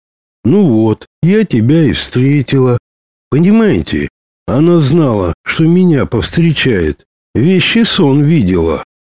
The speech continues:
Дядя Платан, а вы на самом деле мрака обмануть хотели?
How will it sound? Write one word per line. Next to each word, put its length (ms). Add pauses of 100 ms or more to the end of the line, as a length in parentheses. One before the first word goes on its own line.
(500)
Дядя 300
Платан, 600 (180)
а 140
вы 180
на 140
самом 440
деле 360 (280)
мрака 760
обмануть 600
хотели? 680